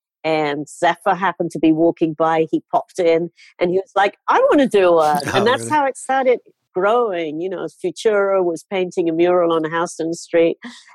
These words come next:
Speaker 1: And I went down there with Say and we were like, "Do you wanna do a mashup?" And he did one. It was just a great project. And it really built a, this kind of, like, little mashup community in the end.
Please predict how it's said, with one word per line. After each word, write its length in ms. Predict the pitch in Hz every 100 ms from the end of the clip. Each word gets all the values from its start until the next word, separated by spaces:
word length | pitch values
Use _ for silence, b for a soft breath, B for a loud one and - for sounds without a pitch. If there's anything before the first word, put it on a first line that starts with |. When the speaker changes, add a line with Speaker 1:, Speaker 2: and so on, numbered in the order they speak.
| B
Speaker 1:
And 460 | 185 175 170 160 151 -
I 100 | 151
went 340 | 160 165 165 -
down 300 | 160 165 165
there 180 | 156 156
with 120 | 156
Say 340 | - 170 165
and 80 | 160
we 120 | 160
were 100 | 160
like, 180 | 156 -
"Do 100 | -
you 40 | 165
wanna 200 | 165 151
do 140 | 156
a 60 | 156
mashup?" 460 | 160 175 - 165 -
And 100 | 139
he 140 | 196
did 260 | 175 196 185
one. 480 | 170 175 175 170 175 b b b b _ _ -
It 140 | 311
was 140 | 302
just 220 | - 320 -
a 140 | 202 -
great 380 | 170 202 277 - _
project. 640 | - 220 220 185 156 - -
And 100 | 156
it 120 | 165
really 380 | 185 196 226 202 -
built 260 | 175 175
a, 80 | - -
this 160 | 180 - -
kind 200 | 185 175
of, 100 | 170
like, 160 | 147 -
little 200 | 165 151
mashup 440 | 156 180 - - _
community 640 | 151 151 151 147 - 160 185
in 100 | 160
the 180 | 160 156 -
end. 480 | 170 175 175 180